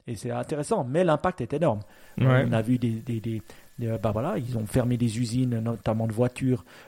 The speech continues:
Speaker 1: euh, parce qu'ils, enfin des, des sites de production parce qu'ils n'arrivent pas à produire et des choses comme ça. Donc, ça a un réel impact.
Speaker 2: Il y a, il y a un podcast de sixteen Minutes, le truc, on,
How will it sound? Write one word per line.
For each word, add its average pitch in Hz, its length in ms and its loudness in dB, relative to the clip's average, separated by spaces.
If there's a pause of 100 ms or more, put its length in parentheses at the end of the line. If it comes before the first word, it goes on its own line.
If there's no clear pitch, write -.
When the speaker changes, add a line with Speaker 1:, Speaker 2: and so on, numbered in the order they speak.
Speaker 1:
euh, 120 80 -2
parce 110 200 -4
qu'ils, 123 300 -2
enfin 117 240 -2
des, 120 300 -6
des 120 160 -4
sites 139 200 -6
de - 60 4
production 127 420 0
parce 113 120 -8
qu'ils 123 100 -6
n'arrivent 107 200 -4
pas 113 120 2
à 110 40 0
produire 147 420 0
et 127 40 0
des 110 80 -4
choses 120 200 -4
comme 190 100 -2
ça. 143 180 2
Donc, - 200 -6 (240)
ça 120 180 -2
a 117 80 0
un - 20 -2
réel 151 300 4
impact. 131 380 -4 (140)
Speaker 2:
Il 165 80 -6
y 147 100 6
a, - 80 4
il 151 60 2
y 143 40 6
a - 160 -2
un 202 300 4
podcast 147 520 2
de 120 60 2
sixteen 139 480 0
Minutes, 131 460 2
le 101 100 0
truc, - 240 -4
on, 135 60 2